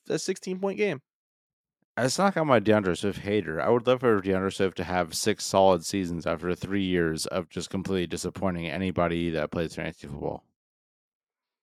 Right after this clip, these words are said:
Speaker 1: It's gonna happen. He'll stay healthy.
Speaker 2: Okay, we'll see at the draft next year. Let's see how faithful you are.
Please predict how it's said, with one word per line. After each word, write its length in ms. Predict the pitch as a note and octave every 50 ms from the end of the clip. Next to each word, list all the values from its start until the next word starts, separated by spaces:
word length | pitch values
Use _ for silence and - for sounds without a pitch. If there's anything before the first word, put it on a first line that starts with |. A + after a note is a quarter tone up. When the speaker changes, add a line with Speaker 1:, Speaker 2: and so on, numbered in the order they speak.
| _ _ _ _ _
Speaker 1:
It's 80 | _
gonna 180 | _ - - - -
happen. 240 | - - - - - _ _ _ _ _ _ _ _ _ _ _ _
He'll 120 | C3 D#3
stay 220 | F3 - F3+ F#3 F#3+
healthy. 380 | E3 D#3+ D#3 - - - - - _ _ _ _ _ _ _ _ _ _ _ _ _ _ _ _ _ _ _ _ _ _ _ _ _ - E2+
Speaker 2:
Okay, 300 | E2+ D2+ - - E2 D#2+
we'll 160 | E2 F2 F#2 F#2
see 120 | - B2+
at 80 | B2+ -
the 80 | G#2+
draft 340 | E2+ F2+ F#2 E2+ D#2+ - -
next 200 | D2+ D#2 - -
year. 140 | D#2 D#2+ E2
Let's 180 | E2+ F2 E2+
see 120 | - - G#2
how 180 | F#2 F2+ F2
faithful 420 | E2+ - F2 E2+ D2 - D#2+ E2 D#2+
you 140 | D#2+ D#2+ D#2
are. 200 | D#2 D#2 D#2